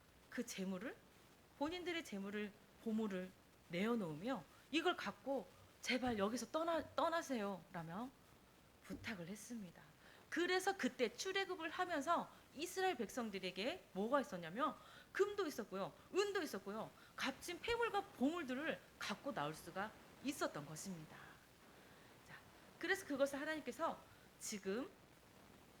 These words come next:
지금 그것을 사용하시겠다는 것이에요. 어? 그럼 하나님이, 우리 친구들 이렇게 생각할 수도 있어요. "어, 주-, 준 것을 또 왜 뺏어가시지?" 라고 생각하실 수도 있겠지만, 더 큰 이유가,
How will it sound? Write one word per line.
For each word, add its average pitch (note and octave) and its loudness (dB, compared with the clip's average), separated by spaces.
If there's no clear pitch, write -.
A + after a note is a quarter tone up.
지금 B3 2
그것을 G3+ -6
사용하시겠다는 G3+ -6
것이에요. - -12
어? - 0
그럼 D4 0
하나님이, C4 -2
우리 C4+ -4
친구들 B3+ -4
이렇게 F#4 -2
생각할 E4+ 0
수도 - -8
있어요. D#3+ -12
"어, A4 -2
주-, - -10
준 D#4 -4
것을 B3+ -4
또 C#4 -8
왜 F3+ -6
뺏어가시지?" F4 -6
라고 G3 -8
생각하실 D#4+ -4
수도 - -14
있겠지만, G#3+ -4
더 D4+ 0
큰 A#4+ 0
이유가, G3 0